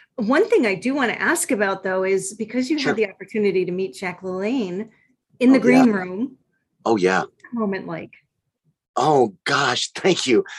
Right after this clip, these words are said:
Speaker 2: I got to meet Jack and Elaine, you know, not only Jack, little Jack, you know, he's as wide as he is tall.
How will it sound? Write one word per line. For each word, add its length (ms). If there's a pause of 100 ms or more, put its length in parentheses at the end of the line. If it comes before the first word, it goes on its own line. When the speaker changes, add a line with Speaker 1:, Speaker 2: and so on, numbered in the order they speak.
(260)
Speaker 2:
I 120
got 220
to 100
meet 240
Jack 380 (120)
and 220
Elaine, 460 (340)
you 100
know, 300 (220)
not 260
only 360
Jack, 460
little 380
Jack, 480
you 160
know, 220 (440)
he's 400
as 140
wide 420
as 120
he 120
is 180
tall. 500